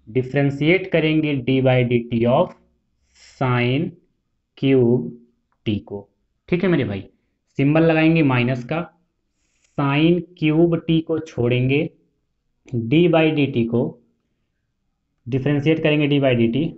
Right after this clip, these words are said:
under root cos two t। यहाँ तक बात आप समझ पाए होंगे। अब बटे में, total का बटे में हम लिख देंगे क्या, under root cos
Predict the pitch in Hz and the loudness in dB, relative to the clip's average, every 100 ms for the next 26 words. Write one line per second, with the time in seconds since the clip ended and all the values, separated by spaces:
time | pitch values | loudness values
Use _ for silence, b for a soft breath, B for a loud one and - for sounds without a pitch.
0 | - 127 127 143 156 123 131 - - _ | -12 -4 0 2 2 2 0 -2 -10 _
1 | _ _ _ - 135 127 117 - - _ | _ _ _ 0 2 4 2 -2 -8 _
2 | _ _ _ _ _ - 123 110 120 - | _ _ _ _ _ -2 0 0 -6 -14
3 | _ _ _ - 98 - _ _ _ _ | _ _ _ -14 -14 -14 _ _ _ _
4 | 110 123 143 151 143 143 139 139 - 127 | -4 -2 0 0 0 0 0 -4 -4 -6
5 | 127 135 139 135 135 147 - _ _ _ | -4 -2 -2 -2 -6 -10 -16 _ _ _
6 | _ _ 143 117 113 131 127 175 180 180 | _ _ -8 -6 -2 -2 2 2 2 2
7 | 151 147 180 180 160 147 143 135 131 123 | 2 2 2 2 2 0 0 -2 0 0
8 | 120 107 110 117 117 123 101 _ _ _ | -2 -4 -6 -10 -10 -10 -10 _ _ _
9 | _ _ _ - 123 131 151 151 151 180 | _ _ _ -6 -2 0 0 0 0 -2
10 | - - _ _ _ _ _ _ _ _ | -6 -20 _ _ _ _ _ _ _ _
11 | - 123 123 165 | -2 0 0 -2